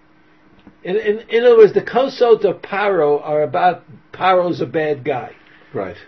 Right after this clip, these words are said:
Speaker 1: And that's where he's getting his kosot back or something like
Speaker 2: <laughs>
Speaker 1: that, something like that.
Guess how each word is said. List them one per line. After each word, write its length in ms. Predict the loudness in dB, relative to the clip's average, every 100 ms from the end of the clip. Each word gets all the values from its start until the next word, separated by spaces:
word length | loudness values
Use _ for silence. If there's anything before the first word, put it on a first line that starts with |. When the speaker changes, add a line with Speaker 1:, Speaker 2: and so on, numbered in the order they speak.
| -12
Speaker 1:
And 140 | -6
that's 220 | 0 0 2
where 80 | 0
he's 120 | 0
getting 300 | 0 0 0
his 420 | -2 -4 -6 -12 -18
kosot 600 | -4 -4 -2 -2 -2 -6
back 340 | -8 -8 -10
or 200 | -12 -12
something 480 | -10 -8 -8 -8 -12
like 260 | -12 -14 -14
Speaker 2:
<laughs> 120 | -2
Speaker 1:
that, 160 | 0 0
something 240 | -8 -8
like 240 | -12 -12
that. 200 | -12 -12